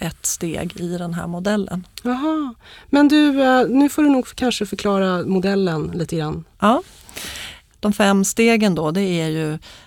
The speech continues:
Speaker 1: eh, i den här modellen är för det första då, eh, långsiktigt tänkande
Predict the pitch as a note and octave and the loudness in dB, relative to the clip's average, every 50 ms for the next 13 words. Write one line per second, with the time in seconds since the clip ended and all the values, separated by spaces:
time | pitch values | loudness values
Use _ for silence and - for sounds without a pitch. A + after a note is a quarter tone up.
0 | _ _ _ _ - E3 D#3 D3+ - - F#3 F#3+ F#3 F#3 F3 E3+ E3+ D#3 D#3+ E3 | _ _ _ _ -8 -6 -4 -4 -2 0 0 0 2 0 0 0 -2 -2 -2 -2
1 | D#3 D#3 D3+ D3 D3+ D#3+ D3+ D3 - - - - F2+ - - - - - - - | -2 -2 -2 -2 -2 -2 -4 -4 -4 -4 -4 -4 -4 -4 -4 -6 -8 -8 -10 -10
2 | - - - F#3 F#3 - F3 E3 - - - F3 E3 E3 E3 D#3 D3+ - - _ | -10 -4 -4 -4 -2 -2 -4 -6 -6 -6 -6 -4 -4 -2 -2 -2 -4 -4 -6 _
3 | - - - _ _ - - - E3+ E3+ D#3+ D#3 D#3 D#3 D3+ E3 F#3 - - F#3+ | -20 -20 -20 _ _ -12 -6 -4 -2 -2 -2 -4 -6 -6 -8 -10 -10 -8 -4 -2
4 | F#3+ F3+ E3+ D#3 D3+ - D#3+ D3+ - - D#3 - - D#3+ D#3 E3 - - D3+ D#3 | 0 0 0 -2 -4 -6 -8 -8 -8 -10 -10 -6 -6 -6 -6 -6 -8 -8 -6 -6
5 | D#3+ D#3+ F#3 G#3+ A#3 | -4 -2 0 0 -2